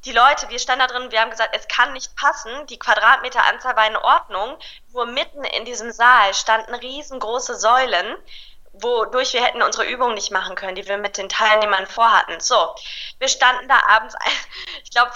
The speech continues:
sechzehn Stunden vor Veranstaltungsstart und es war, äh, unmöglich, die Veranstaltung dort zu machen. Und dann war gegenüber von dem Veranstaltungsraum gerade ein Konzert von Max Mutzke, werde ich nie vergessen.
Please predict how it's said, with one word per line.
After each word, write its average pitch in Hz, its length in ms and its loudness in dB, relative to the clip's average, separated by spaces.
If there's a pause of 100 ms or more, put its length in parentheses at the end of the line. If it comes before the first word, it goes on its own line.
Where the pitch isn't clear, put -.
sechzehn 240 340 -8
Stunden 240 300 -8
vor 240 160 -2
Veranstaltungsstart 214 1000 2
und - 100 -10
es - 200 -8
war, 208 360 6 (320)
äh, - 160 -16 (320)
unmöglich, 214 680 -4
die 202 200 -10
Veranstaltung 202 540 0
dort 190 200 -2
zu - 120 -8
machen. 233 320 0
Und 175 180 -8
dann 190 140 -8
war 196 100 0
gegenüber 240 720 0 (420)
von 220 140 0
dem 214 100 -4
Veranstaltungsraum 226 840 -2
gerade 214 240 2
ein 240 60 -12
Konzert 240 540 -2
von 196 280 -8
Max - 420 -2
Mutzke, 226 540 -6 (440)
werde 202 160 0
ich - 100 -10
nie 190 140 -14
vergessen. 220 640 -4